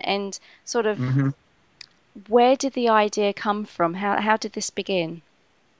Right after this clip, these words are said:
Speaker 2: Well, yeah, it's interesting, and, and hopefully we'll integrate this and, and show how my athleticism integrates with the law of attraction. But yeah, it was an amazing, uh,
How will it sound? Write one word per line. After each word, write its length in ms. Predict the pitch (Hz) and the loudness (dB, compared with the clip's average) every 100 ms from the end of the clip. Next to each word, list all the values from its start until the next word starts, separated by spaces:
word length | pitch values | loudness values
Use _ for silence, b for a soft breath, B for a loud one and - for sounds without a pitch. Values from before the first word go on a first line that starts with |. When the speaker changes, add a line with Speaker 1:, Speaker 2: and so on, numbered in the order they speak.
| _ B B B B B _ - | _ B B B B B _ 2
Speaker 2:
Well, 380 | 240 226 220 | 6 8 8
yeah, 300 | 220 226 208 | 8 8 8
it's 200 | 170 - | 6 4
interesting, 640 | 202 196 165 147 170 160 165 | 4 4 6 6 4 4 4
and, 160 | 160 | 4
and 200 | 165 165 | 4 4
hopefully 420 | 165 202 - 165 156 | 6 6 6 6 8
we'll 180 | 151 | 8
integrate 460 | 160 165 131 143 135 | 8 8 8 8 8
this 200 | 139 - | 4 4
and, 240 | 135 127 135 | 4 4 4
and 200 | 131 127 | 4 4
show 540 | - 147 135 123 110 - - _ | 10 10 12 8 4 -4 -18 _
how 360 | - 160 147 147 | 6 10 10 10
my 500 | 143 151 160 143 139 | 10 10 10 8 6
athleticism 1040 | 147 147 151 143 160 135 139 123 123 120 123 | 6 4 4 2 4 2 -2 -2 -2 -2 0
integrates 540 | 139 139 123 135 127 131 | 2 2 4 4 2 -4
with 120 | 117 | -4
the 60 | |
law 220 | 123 127 123 | 2 6 6
of 80 | |
attraction. 560 | 120 - 175 175 - 135 | 4 4 6 6 4 2
But 220 | 127 139 | 4 4
yeah, 300 | 180 180 156 B B B 226 | 8 8 8 B B B 4
it 80 | |
was 260 | 311 349 233 | 6 6 6
an 100 | 247 | 6
amazing, 680 | 196 185 202 202 180 170 165 | 6 6 6 4 2 2 4
uh, 480 | 151 147 139 131 | 8 8 6 4